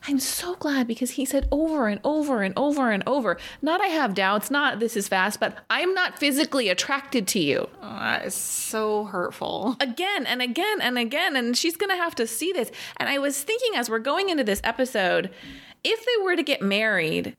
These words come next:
Speaker 1: when they have the reunion, because that's gonna be the question everybody asks,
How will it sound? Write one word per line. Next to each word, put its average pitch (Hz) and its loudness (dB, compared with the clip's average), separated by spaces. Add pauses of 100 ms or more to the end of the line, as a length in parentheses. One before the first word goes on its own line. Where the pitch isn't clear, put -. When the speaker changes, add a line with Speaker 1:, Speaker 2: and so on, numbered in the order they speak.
(100)
Speaker 1:
when 262 2
they 277 2
have 339 0
the 311 2
reunion, 254 2
because 226 0
that's 214 0
gonna 220 0
be 185 2
the 147 -2
question 170 -2
everybody 131 -2
asks, - -2